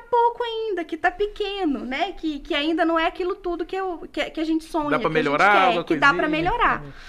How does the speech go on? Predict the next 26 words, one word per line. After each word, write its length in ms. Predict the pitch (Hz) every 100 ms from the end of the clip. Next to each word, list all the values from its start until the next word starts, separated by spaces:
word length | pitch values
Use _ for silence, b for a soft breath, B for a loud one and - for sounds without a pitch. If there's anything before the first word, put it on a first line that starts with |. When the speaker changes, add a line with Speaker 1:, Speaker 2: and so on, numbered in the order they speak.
| B B
Speaker 1:
Mas 240 | - 311 330
eu 100 | 381
acredito 440 | 440 494 494 453 466
sim 300 | - 415 523
que 80 | 339
já, 180 | 294 285
que, 400 | - - 269 254
né, 240 | 254 285
que 120 | -
eu 40 | 285
já 140 | 254
percorri 580 | 262 277 - 269 226 269
um 80 | 294
caminho 520 | 285 247 233 240 269
aí 180 | 233 262
nesses, 720 | 247 254 247 220 190 - - - -
né, 240 | 214 226
desses 340 | 226 208 226 220
onze 300 | 226 254 240
anos 260 | 214 220
que 100 | -
eu 60 | 220
tô 180 | - 214
trabalhando 500 | 220 208 208 214 208
na 100 | 208
área. 320 | 202 202 247